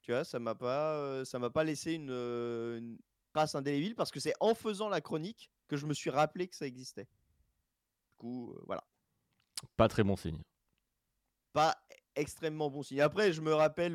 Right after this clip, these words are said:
Speaker 1: ne pas non plus m'être dit, euh, « Quelle merde », alors que j'ai vu des polars où
Speaker 2: Tu te
Speaker 1: je me suis
Speaker 2: rappelles
Speaker 1: dit, « Mais
Speaker 2: t'être
Speaker 1: quelle
Speaker 2: dit que c'était
Speaker 1: merde ».
Speaker 2: de la grosse merde.
Speaker 1: Exactement.
Speaker 2: Comme par exemple
Speaker 1: Euh, comme par exemple, euh, Belle Amie avec Depardieu. Et encore lui.
Speaker 2: Qui joue Maigret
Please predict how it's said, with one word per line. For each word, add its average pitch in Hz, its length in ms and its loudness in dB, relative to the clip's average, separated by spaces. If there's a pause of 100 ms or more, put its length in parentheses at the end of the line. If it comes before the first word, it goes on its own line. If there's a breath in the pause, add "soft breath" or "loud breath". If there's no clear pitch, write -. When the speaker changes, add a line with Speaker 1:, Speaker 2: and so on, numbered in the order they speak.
(120)
Speaker 1:
ne 135 80 -4
pas 165 380 4
non 143 160 -4
plus 160 140 -8
m'être 139 160 -4
dit, 151 260 -8
euh, « 117 240 0
Quelle 139 160 -4
merde », 123 220 0
alors 127 240 -2
que 139 100 -4
j'ai 135 160 -2
vu 151 220 -8
des 131 100 -4
polars 139 500 2 (220)
où 117 240 -10
Speaker 2:
Tu 113 80 -8
te 107 80 -6
Speaker 1:
je 107 60 -2
me - 20 4
suis - 100 -2
Speaker 2:
rappelles 139 280 10
Speaker 1:
dit, « - 20 8
Mais 151 40 2
Speaker 2:
t'être 117 180 6
Speaker 1:
quelle 113 80 6
Speaker 2:
dit 135 80 8
que 113 60 -4
c'était 101 100 0
Speaker 1:
merde ». 110 80 4
Speaker 2:
de 113 40 8
la 107 40 6
grosse 104 200 2
merde. 87 260 -2 (680)
Speaker 1:
Exactement. 120 420 -4
Speaker 2:
Comme 190 160 10
par 190 140 10
exemple 139 420 6 (1300)
Speaker 1:
Euh, 139 260 6
comme 240 220 4
par 170 220 2
exemple, 156 580 -2 (100)
euh, 139 760 2
Belle 214 240 6
Amie 190 360 0
avec 151 460 2
Depardieu. 240 640 2 (200)
Et 185 240 4
encore 269 340 6
lui. 277 180 2 (300)
Speaker 2:
Qui 190 180 2
joue 247 180 6
Maigret 254 600 10